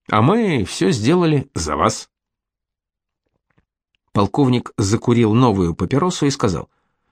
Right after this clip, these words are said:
простите за цинизм, но когда я читал вашу шифровку, я никак не мог понять, почему шведский консул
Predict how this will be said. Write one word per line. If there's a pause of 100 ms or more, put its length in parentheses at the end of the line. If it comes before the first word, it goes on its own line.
(720)
простите
за
цинизм, (240)
но
когда
я
читал
вашу
шифровку, (400)
я
никак
не
мог
понять,
почему
шведский
консул